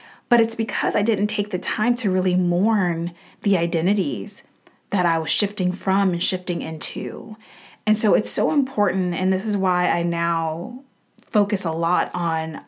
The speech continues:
a practice, creating a practice, talking a lot about the practice, talking a lot about the morning shift, why it's so necessary to hold space for your becoming,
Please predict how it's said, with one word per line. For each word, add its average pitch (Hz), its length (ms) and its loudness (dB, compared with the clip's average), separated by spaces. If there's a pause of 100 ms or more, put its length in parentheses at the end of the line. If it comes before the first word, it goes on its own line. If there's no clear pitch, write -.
(140)
a 190 40 -8
practice, 254 800 -4
creating 190 480 0
a 196 60 -2
practice, 196 460 -4
talking 165 320 -4
a 151 40 -4
lot 156 180 -2
about 135 400 -2 (280)
the 214 100 4
practice, 233 800 -2 (480)
talking 190 480 0
a 180 100 -2
lot 175 280 2
about 160 520 0 (680)
the 202 160 2
morning 170 380 2
shift, - 680 -6 (1800)
why 202 480 4
it's 190 320 0
so 190 100 0
necessary 185 560 0
to 175 100 0
hold 185 340 -4
space 190 440 -2
for 190 120 -2
your 175 460 0
becoming, 190 880 -2